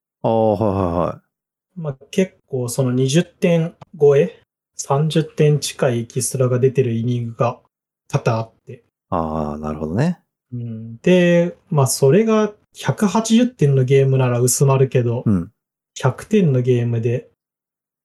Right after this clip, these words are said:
Speaker 2: ハイエスト、エキストラ三、二十点みたいな。は、ちょっと見るのきついなっていうのを、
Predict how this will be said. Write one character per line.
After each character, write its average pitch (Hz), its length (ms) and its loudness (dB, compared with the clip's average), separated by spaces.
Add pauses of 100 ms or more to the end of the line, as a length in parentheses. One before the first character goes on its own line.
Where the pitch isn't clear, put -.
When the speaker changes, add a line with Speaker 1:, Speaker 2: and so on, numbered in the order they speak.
(140)
Speaker 2:
ハ 175 100 2
イ 131 160 4
エ 117 60 4
ス - 240 -8
ト、 120 320 -4
エ 135 120 0
キ 139 160 0
ス - 100 -6
ト 139 100 0
ラ 120 100 0
三、 127 240 -2
二 127 180 -2
十 127 140 2
点 113 280 -6
み 113 100 -4
た 113 100 -2
い 107 60 -4
な。 - 140 -10 (960)
は、 214 240 -6
ち - 180 -4
ょ 208 60 6
っ 208 60 -8 (160)
と - 320 0 (340)
見 151 180 4
る 147 120 4
の 120 140 2
き - 140 -10
つ 143 160 0
い 127 80 2
な 151 240 2
っ 139 100 -4
て 131 100 -2
い 127 100 4
う - 20 -2
の 113 120 -2
を、 - 180 -10